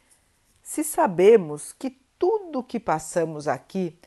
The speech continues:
é passageiro, vai terminar, e nós, se conseguirmos passar bem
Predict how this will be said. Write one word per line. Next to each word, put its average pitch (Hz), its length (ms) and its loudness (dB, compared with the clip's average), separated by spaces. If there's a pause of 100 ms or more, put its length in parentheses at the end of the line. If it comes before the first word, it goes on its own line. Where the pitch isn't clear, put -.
(300)
é 190 140 0
passageiro, 156 1600 -8 (1160)
vai 147 260 -2
terminar, 180 920 -2 (460)
e 233 140 -2
nós, 208 680 -2 (280)
se - 200 -4
conseguirmos 185 1080 -4
passar 233 500 -6
bem 175 640 0